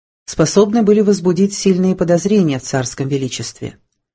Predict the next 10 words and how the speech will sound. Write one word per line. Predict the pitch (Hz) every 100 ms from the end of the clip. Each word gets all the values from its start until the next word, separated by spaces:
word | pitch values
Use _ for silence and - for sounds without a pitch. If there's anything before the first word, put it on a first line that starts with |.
| _ _ _ _ _
Следствие | - 196 202 - 196 196
свиданий | - 180 160 180 190
и |
посторонние | 180 160 - 156 170 170
ведомости | 156 165 165 175 170 196
показали, | 202 202 220 240 226
что | 147 - 143
подозрения | 156 143 135 143 185 202 202
были | 180 139 151 170
основательны. | - - 185 185 147 127 120 127 120 110